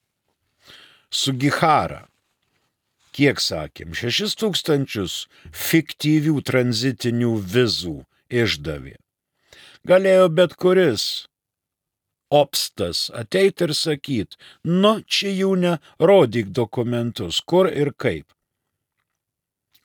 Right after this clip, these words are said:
Čijūnė, būdamas japonas,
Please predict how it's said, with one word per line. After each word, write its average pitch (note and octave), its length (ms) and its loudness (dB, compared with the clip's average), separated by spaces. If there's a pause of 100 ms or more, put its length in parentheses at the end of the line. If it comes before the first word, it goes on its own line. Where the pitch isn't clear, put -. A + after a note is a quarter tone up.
Čijūnė, D3+ 680 -2 (260)
būdamas D3 600 0
japonas, C3+ 760 0